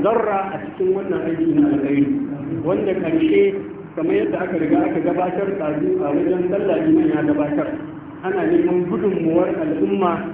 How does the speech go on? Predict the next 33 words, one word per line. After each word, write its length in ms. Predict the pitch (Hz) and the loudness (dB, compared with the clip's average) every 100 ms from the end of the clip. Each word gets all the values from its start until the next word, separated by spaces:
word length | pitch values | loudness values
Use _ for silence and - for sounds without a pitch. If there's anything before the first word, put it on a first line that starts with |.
| - - - - - - | -12 -16 -18 -20 -20 -8
ta 100 | 190 | -2
yashi 680 | 190 165 147 147 196 196 - - - | 0 0 -2 -2 -4 -4 -6 -8 -4
wanda 280 | 175 190 165 | -2 0 0
za 100 | 170 | 2
a 180 | 175 165 143 | 0 -2 -2
zuba 240 | 190 175 170 - - - - - - - 139 | 0 0 0 -4 -12 -14 -16 -18 -18 -16 -6
domin 640 | 156 160 165 185 185 185 180 - - | 0 4 6 4 4 0 -4 -8 -4
gabatar 420 | 180 190 185 196 196 | -2 0 -2 -4 -4
da 80 | 165 | -2
sallar 340 | 170 185 165 - | -2 0 0 0
Idi 400 | 226 233 202 185 - - - - - - | -2 0 0 0 -2 -6 -8 -12 -12 -4
a 100 | 151 | 0
wannan 460 | 180 190 165 147 | 2 2 2 2
farfajiya 560 | 151 151 160 185 156 170 170 | 2 0 0 0 0 0 0
ta 40 | 180 | -2
masallaci 580 | 180 185 185 180 180 - | -2 0 2 0 -2 -4
kamar 220 | 170 170 | -2 0
yadda 180 | 180 170 | 0 -2
aka 160 | 165 - | -2 0
saba 300 | 180 175 156 | 0 2 2
duk 140 | 156 | 0
shekara. 420 | 165 147 147 147 - - - - - - - | 0 0 0 0 -2 -6 -10 -12 -12 -12 -4
Duk 140 | 180 | 2
wanda 220 | 208 214 185 | 4 4 2
yake 240 | 185 175 | 2 0
da 100 | 160 151 | 0 0
sanari, 380 | 160 156 156 226 - - - - - | 0 0 0 0 -2 -6 -10 -12 -12
a, 100 | 139 139 143 | -6 -6 -4
kwamiti 400 | 135 160 180 165 | -4 -2 0 0
yana 260 | 180 185 160 | 2 2 2
neman 420 | 151 175 180 180 | 4 4 2 2
gudunmuwa 480 | 180 180 160 160 160 | 0 0 0 2 0
daga 240 | 165 147 | 0 -2